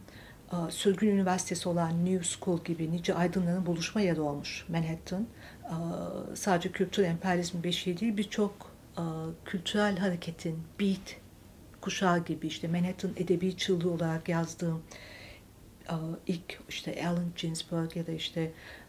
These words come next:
e, birçok akımların, e, birçok direnişçi, e, devrimci edebiyatçıların buluşma yeri olan işte köy buluşmaları, village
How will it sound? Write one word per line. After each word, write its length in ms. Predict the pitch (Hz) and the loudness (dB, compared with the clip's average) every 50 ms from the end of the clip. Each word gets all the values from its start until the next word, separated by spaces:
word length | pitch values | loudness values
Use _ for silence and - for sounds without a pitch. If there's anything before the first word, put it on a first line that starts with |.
| - - | -6 -4
e, 40 | 165 160 156 156 160 | -4 -2 -4 -2 -2
birçok 580 | 175 196 170 - - 180 175 175 - - - - - - - - - - | -2 -2 -2 0 0 0 -2 -2 -6 -14 -18 -18 -20 -20 -20 -18 -8 -6
akımların, 600 | 208 - - - - 196 190 185 180 180 185 180 175 170 - - - - - - - - - - - | -6 -4 -2 0 0 2 4 4 4 4 2 2 0 -4 -8 -14 -20 -20 -20 -20 -20 -20 -16 -10 -8
e, 40 | 165 165 170 170 165 165 160 160 170 - - - - - - - - - - - - - - - - - - | -6 -4 -4 -4 -4 -6 -6 -8 -8 -12 -14 -20 -20 -20 -20 -20 -20 -20 -20 -20 -20 -20 -20 -20 -20 -10 -8
birçok 440 | 190 180 - - 202 185 185 - - - - - - - | -8 -4 0 2 0 0 0 -4 -12 -18 -20 -10 8 10
direnişçi, 760 | 214 196 190 190 185 180 - - - - 196 196 180 170 - - - - - - - | 12 12 12 10 8 4 0 -2 0 2 4 4 4 2 -4 -12 -18 -20 -18 -8 -4
e, 40 | - 170 170 170 170 175 175 175 180 - - - - - - - - - | -2 -2 0 0 -2 -2 -4 -6 -6 -8 -8 -10 -10 -10 -10 -12 2 6
devrimci 720 | - 185 175 175 170 180 180 180 170 - - 190 185 180 175 - - - - - - - - - - - - - - - - - - - - - | 8 8 8 8 6 4 2 0 0 2 4 4 4 4 2 -4 -12 -18 -14 -6 -4 -4 -4 -4 -8 -20 -20 -20 -20 -20 -20 -20 -16 -14 2 4
edebiyatçıların 880 | 196 185 196 185 196 185 180 175 - - 190 190 185 185 190 190 170 175 | 8 10 10 10 10 8 6 4 2 2 4 6 6 6 4 4 6 6
buluşma 400 | 196 180 165 - - - 190 180 | 6 6 6 4 2 4 4 6
yeri 200 | 175 175 170 170 | 6 6 6 6
olan 340 | 165 160 165 160 160 165 | 4 4 4 2 2 0
işte 220 | 202 - - - 160 | -2 -2 -2 -2 -2
köy 340 | - - 185 196 180 175 165 | 0 2 4 6 6 6 6
buluşmaları, 720 | 170 165 160 - - - 170 160 156 165 156 156 160 156 160 - - | 4 4 2 2 0 -2 0 2 2 2 2 2 0 -2 -4 -8 -4
village 340 | 180 180 175 170 170 170 | 0 2 2 2 2 0